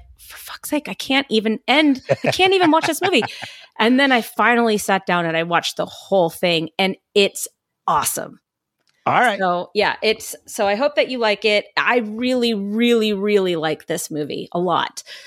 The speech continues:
Speaker 1: Um, so I hope that you also like it.
Speaker 2: And I, I know you and I kind of do. Oh, it's by David Fincher.
Speaker 1: Yeah, Zodiac's amazing.
Speaker 2: Okay. Yeah, I'm just, I'm, so anytime you give me a movie,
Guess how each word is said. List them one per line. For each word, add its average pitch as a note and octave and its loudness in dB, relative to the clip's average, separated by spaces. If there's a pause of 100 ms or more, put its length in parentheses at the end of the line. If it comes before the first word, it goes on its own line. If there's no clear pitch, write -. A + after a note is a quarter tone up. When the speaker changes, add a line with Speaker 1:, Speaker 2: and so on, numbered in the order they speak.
(260)
Speaker 1:
Um, E3+ 0 (240)
so F3 2 (140)
I F#3 4
hope F3+ -2
that - 0
you E3+ 0
also - -2
like - -8
it. - -12 (640)
Speaker 2:
And F3 2
I, G3+ 0 (100)
I F3 2
know F#3 2
you F3+ 2
and F3+ 2
I E3+ 2
kind E3+ 0
of D3+ -6
do. E3+ -4
Oh, G3+ 2
it's - -8
by - 0
David C3 0
Fincher. - -4 (1000)
Speaker 1:
Yeah, A3+ 2
Zodiac's A#3 2
amazing. D#3 0 (420)
Speaker 2:
Okay. A2 -2 (220)
Yeah, C3+ -2
I'm F#3 0
just, F#3 -2
I'm, F3 2 (300)
so G3 0
anytime A3+ 0
you F#3 0
give D#3 0
me E3+ 4
a D#3 2
movie, D3 4